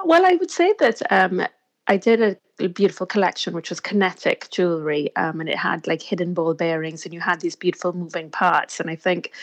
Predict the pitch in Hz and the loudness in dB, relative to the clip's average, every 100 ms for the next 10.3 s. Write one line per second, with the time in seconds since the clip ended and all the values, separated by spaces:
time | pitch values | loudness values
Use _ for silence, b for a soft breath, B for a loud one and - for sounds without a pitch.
0 | B B 196 180 170 196 196 185 190 180 | B B 0 0 2 4 4 4 0 4
1 | 175 165 175 170 175 147 170 160 - 170 | 2 4 4 2 0 0 0 0 0 0
2 | 170 170 165 156 196 - 190 170 160 175 | 0 -2 -2 -8 -8 -2 2 2 2 -2
3 | 165 170 - 165 - - 180 180 156 - | -2 0 0 0 -2 0 2 2 0 0
4 | 165 - 190 185 175 165 175 175 175 170 | 0 0 2 4 4 2 0 0 0 0
5 | 180 170 170 175 170 160 - 175 170 - | 2 2 0 0 -2 -2 -2 0 0 -2
6 | 180 156 185 170 165 175 170 165 165 - | -6 0 4 4 2 0 2 0 0 0
7 | 170 151 180 165 - 196 175 - 170 170 | 0 0 -4 -4 -2 0 0 -2 -2 0
8 | 165 B B B - - 220 214 202 170 | -2 B B B -8 0 4 6 6 4
9 | - - 180 165 147 - 170 160 175 175 | -2 -8 0 0 0 -2 -2 2 4 4
10 | 156 - | 4 0